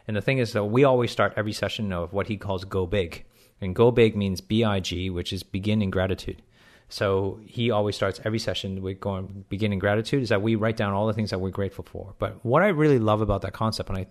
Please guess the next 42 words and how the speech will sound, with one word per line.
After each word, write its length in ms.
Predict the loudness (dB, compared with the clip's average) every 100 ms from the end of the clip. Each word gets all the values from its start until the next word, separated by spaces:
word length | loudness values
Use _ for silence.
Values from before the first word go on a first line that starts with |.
| -6
may 220 | -2 0
have 100 | 2
mentioned 260 | 0 0 -4
this 140 | -4
in 80 | -4
this 100 | -4
podcast, 480 | -4 -6 -6 -8 -6
is 80 | -2
that 200 | -2 -2 -20 -6
it's 140 | -2 2
not 180 | 2
just 160 | 2 4
writing 400 | 6 6 2 -2
your 160 | -2 0
wins, 420 | 0 0 -2 -6 -16 _ _ 0
but 180 | 0 2
asking 360 | 0 2 0 0
the 60 |
second 360 | -2 -4 -2 -4
question. 480 | -2 -8 -8 -12 -14 _ -14
Okay, 180 | -10 -6
and 120 | -2
this, 140 | -4 -4
the 280 | -8 -2 0
second 320 | 0 -2 -4
question 340 | -4 -4 -6
is 240 | -6 -6 -6
so 280 | 0 0
powerful. 560 | 0 -4 -8 -12 -14 -16 _ -20 -20 -20 _ _ -8
And 160 | -6
so 420 | 0 2 2 -2 -4
the 160 | -4 0
second 320 | 0 2 2
question 320 | 0 0 -4
is, 440 | -2 -2 -2 -6 _ _ -12
is 120 | -8 -2
asking 460 | -2 0 -2 -2 -8 -12
why. 580 | -4 -2 -2 -4 -8 -16 _ _ _ _ _ _
Why 480 | -6 0 0 4 2
was 400 | 4 4 4 2
the 100 | -2
wins 580 | -4 -6 -6 -6 -8